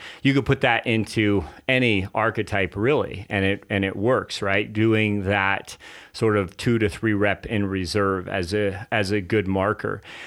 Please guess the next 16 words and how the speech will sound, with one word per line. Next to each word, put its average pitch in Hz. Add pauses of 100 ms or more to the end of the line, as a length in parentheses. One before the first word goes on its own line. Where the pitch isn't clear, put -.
(120)
So -
that's 147
kind 165
of 117
how 117
I 98
think 160
of 113
that. 98
Now, 110 (560)
also, 139
though, 107
within 113
that 117
forty 117
seconds, 110